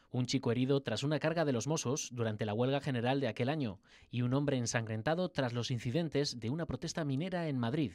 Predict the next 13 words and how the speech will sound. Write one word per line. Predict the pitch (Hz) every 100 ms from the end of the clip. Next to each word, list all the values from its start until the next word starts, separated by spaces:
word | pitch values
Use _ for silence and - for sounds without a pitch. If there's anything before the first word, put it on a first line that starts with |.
| -
también | 95 110 165
en | 160 120
dos | 104
mil | 120 101
doce. | 92 87 - _ _ _ _ - 988
Especialmente | 113 - 110 120 123 120
comentada | 120 107 104 123 127 123
fue | - 139
la | 127
foto | 135 135 127
de | 120
esta | 123 131
mujer. | 113 - 135